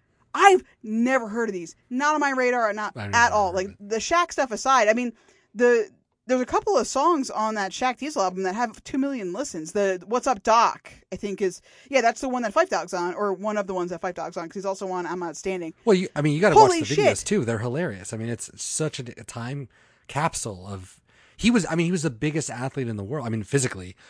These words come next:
Speaker 2: but also, like, for that moment. Uh, he was drafted in, I think, ninety-two from L S U, and he was huge. But later on, he would hold it against Kobe, Allen Iverson,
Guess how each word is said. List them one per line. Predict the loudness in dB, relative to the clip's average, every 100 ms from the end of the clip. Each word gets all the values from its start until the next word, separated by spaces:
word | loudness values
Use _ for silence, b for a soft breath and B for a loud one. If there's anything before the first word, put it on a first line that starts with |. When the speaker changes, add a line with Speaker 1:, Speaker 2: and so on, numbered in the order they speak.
| b 0
Speaker 2:
but | 4
also, | 4 2
like, | -2 -4
for | -8 -4 0 2
that | 0
moment. | -2 -2 -2 -2 -4 -12 -18 b b -16
Uh, | -6
he | -2
was | -2
drafted | -2 -2 -2 -6
in, |
I | -6
think, | -6 -4
ninety-two | -4 -4 -4 -2 -2 -8 -18
from | -6 -2
L | -2
S | -4 -4
U, | -4
and | -4
he | -6 -8 b b b -2
was | -2 -2 -10
huge. | -18 -12 -8 -2 2 4 4 2 -4 -14 -14 -14 B B B 0
But | 4
later | 6 6 6
on, | 6 4
he | -2 -2
would | -2
hold | -2 -2 0
it | 0
against | 0 -2 -2 -4 -8 b b
Kobe, | -2 0 2 2 0
Allen | -4 -6 -4
Iverson, | -2 -2 -2 -4 -4 -4 -4